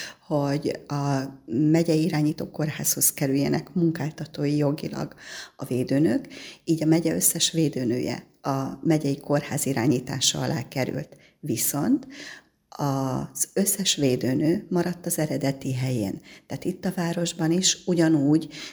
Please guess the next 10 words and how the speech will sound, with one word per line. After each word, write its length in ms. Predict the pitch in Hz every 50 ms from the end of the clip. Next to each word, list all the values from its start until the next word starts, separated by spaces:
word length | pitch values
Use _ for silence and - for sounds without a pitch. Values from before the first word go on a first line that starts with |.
| - _ _
ö, 220 | - 156 147 151 147 -
az 200 | - 151 - -
Ibl 180 | 180 180 175 165
utcában 600 | 151 156 - - - 165 151 165 185 160 147 156
lehet 320 | 151 143 151 143 - -
megtalálni 720 | 156 151 - - - 143 143 139 135 135 147 156 160 160 - - - - - _
a 80 | - 139
védőnőket, 880 | 151 120 131 139 143 147 156 160 175 170 - - 175 180 180 180 - -
mint 300 | 165 151 160 170 160 -
eddig. 560 | - 139 120 - - - 147 180 247 262 -